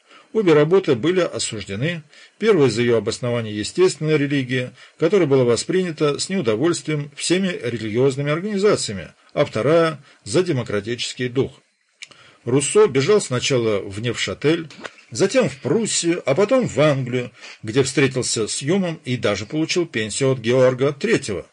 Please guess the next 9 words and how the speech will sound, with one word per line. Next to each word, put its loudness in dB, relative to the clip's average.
Но 0
под 0
конец 0
он 0
рассорился 0
со -2
всеми. -4
У -6
него 2